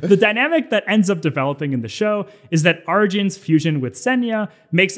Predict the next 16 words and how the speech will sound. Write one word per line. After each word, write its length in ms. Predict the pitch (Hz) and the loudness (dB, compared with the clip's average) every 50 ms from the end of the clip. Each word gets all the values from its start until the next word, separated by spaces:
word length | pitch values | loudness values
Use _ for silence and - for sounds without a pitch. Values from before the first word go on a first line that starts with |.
| - - | -6 -2
all 220 | 160 180 208 220 | 2 2 2 2
of 140 | 220 190 180 | 0 -2 -2
the 80 | 180 175 | -2 -2
male 320 | 156 147 147 160 160 151 | 0 0 0 0 -2 -2
gang 340 | 135 - 139 131 139 147 143 | -2 -2 -2 -2 -2 -2 -2
leaders 340 | 139 147 143 147 147 127 127 | -2 -2 -2 -2 -2 -4 -4
lust 520 | 110 104 113 135 165 196 196 - - - - | -6 -4 0 2 2 2 2 0 -6 -6 -4
after 300 | 151 160 170 170 - 156 | -2 -2 -2 -2 -4 -4
him 220 | 117 135 135 131 | -2 -2 -2 -4
to 120 | 131 - 135 | -4 -6 -10
join 280 | 104 - 131 131 127 120 | -8 -6 -6 -6 -6 -8
their 160 | 117 107 113 | -10 -12 -8
gang, 420 | 120 - 214 233 233 226 220 214 - - _ _ _ _ - | -2 -2 -2 0 -2 -4 -6 -8 -10 -14 _ _ _ _ 0
on 180 | 180 190 185 - | 2 2 2 2
top 380 | - - 202 208 220 214 220 - | 0 0 0 0 0 0 -4 -6
of 320 | 202 180 170 165 151 147 | -2 -2 0 0 -2 -6